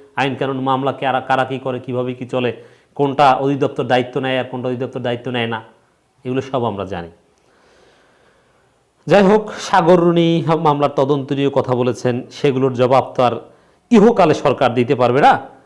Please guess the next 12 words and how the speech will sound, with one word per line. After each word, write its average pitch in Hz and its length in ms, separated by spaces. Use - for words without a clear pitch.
সাগররুনি 127 600
হত্যাকাণ্ডের 117 560
রহস্য 117 320
ইহকালে 139 440
সরকার 107 340
করতে 107 280
পারবে 104 280
না, 170 120
এটা 110 180
আমরা 107 180
বুঝে 104 280
গেছি। 143 360